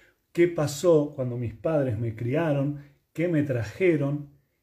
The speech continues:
Y cómo moví estas energías que están en mí. Esto que te traía,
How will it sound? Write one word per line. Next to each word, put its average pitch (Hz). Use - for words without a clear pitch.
Y 135
cómo 156
moví 139
estas -
energías 131
que -
están 143
en 117
mí. 120
Esto -
que 120
te 123
traía, 135